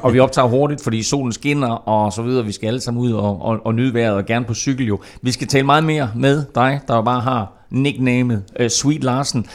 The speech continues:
Men, øh, først lige en sweet hilsen til vores faste, øh, og for den sags skyld nye støtter på tier punktum d k. Stor tak til jer alle for at bakke op om, øh, vores, øh, lille podcast her hele vejen igennem og,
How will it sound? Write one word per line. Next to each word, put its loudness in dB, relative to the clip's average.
Men, 4
øh, 4
først 4
lige -2
en 2
sweet -2
hilsen -4
til 0
vores 0
faste, 0
øh, 2
og 4
for 0
den -4
sags -2
skyld 0
nye 4
støtter 0
på 6
tier 2
punktum 2
d -14
k. -20
Stor 6
tak 2
til 4
jer 4
alle 2
for 4
at -2
bakke 4
op 2
om, 2
øh, 2
vores, 0
øh, 4
lille 0
podcast -2
her 2
hele 0
vejen 0
igennem -2
og, 0